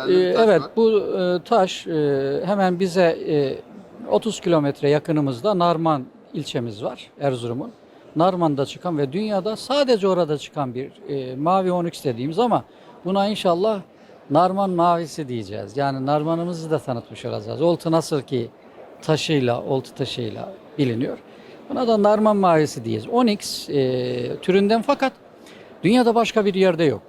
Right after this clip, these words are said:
Speaker 2: Sadece orada. Takıda kullanıldığı gibi, e, inşaat sektöründe de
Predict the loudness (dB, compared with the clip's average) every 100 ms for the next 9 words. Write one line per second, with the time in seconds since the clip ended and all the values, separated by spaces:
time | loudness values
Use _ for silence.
0 | -20 -20 -20 -10 -4 0 0 2 0 0
1 | -6 -16 -20 -20 -20 -4 -2 2 2 2
2 | 2 2 2 2 -2 0 0 -2 -6 -6
3 | -8 -14 -20 -20 -20 -20 -8 -4 -2 -4
4 | -6 -8 -4 -2 0 0 0 -2 -4 0
5 | 0 0 -2 -4